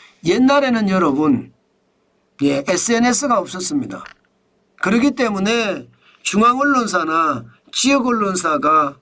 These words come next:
이제 기사를 어떻게 쓰느냐에 따라서 달라졌는데, 지금은요, 에스엔에스가 있으니까 모두가 기자예요, 모두가. 예, 어디든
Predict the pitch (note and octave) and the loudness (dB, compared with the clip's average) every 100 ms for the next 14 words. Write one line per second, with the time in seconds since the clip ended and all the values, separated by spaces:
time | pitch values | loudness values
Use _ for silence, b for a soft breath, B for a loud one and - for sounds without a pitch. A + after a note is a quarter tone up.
0 | _ - D#3+ F#3 F3+ A#3+ A#3 G#3 F3 F3+ | _ -6 -2 -2 0 0 0 -2 -6 -4
1 | C#4+ D4+ C4+ A3+ G#3 G3+ F3+ F3+ F#3+ E3 | -2 0 0 0 -2 -2 -2 0 0 0
2 | C#3+ F#3+ G3 F#3 C#3 D#3 E3 B2+ C#3 C3 | -2 -2 -2 -2 -2 0 0 -2 -4 -4
3 | A#2+ _ _ _ _ _ _ _ _ _ | -8 _ _ _ _ _ _ _ _ _
4 | _ - B3+ D#4+ D4 B3 G#3+ A3+ - F3+ | _ -4 0 2 2 2 2 -4 -6 -4
5 | F#3 C4 B3+ C#4+ C#4+ A#3+ G3 - F#3+ F3+ | -2 0 2 0 0 -4 -4 -4 0 0
6 | - D3+ - - B3+ - D4 B3+ G3+ F#3+ | 2 0 0 0 0 0 0 -2 -6 -8
7 | D3 A#2+ G#2 C3+ C#3+ B2 - _ _ _ | -8 -8 -6 -6 -6 -12 -18 _ _ _
8 | - b b b _ _ _ C3+ C3 - | -20 b b b _ _ _ -8 -6 -2
9 | D#4 D#4 B3 A3+ A3+ G#3 C3 | 0 0 0 2 0 -2 -6